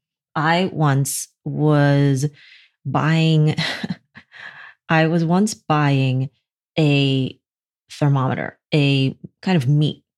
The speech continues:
digital thermometer. And they also threw in one of these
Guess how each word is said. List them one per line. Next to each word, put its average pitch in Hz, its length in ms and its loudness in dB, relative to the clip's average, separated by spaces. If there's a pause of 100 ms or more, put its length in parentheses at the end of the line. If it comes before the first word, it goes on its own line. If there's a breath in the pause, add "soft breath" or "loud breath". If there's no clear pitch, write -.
digital 139 460 0
thermometer. 127 800 -4 (500 soft breath)
And 139 760 0
they 139 480 0
also 143 420 -2
threw 143 360 -2
in 139 220 0
one 135 140 -2
of 131 100 -2
these 131 400 -2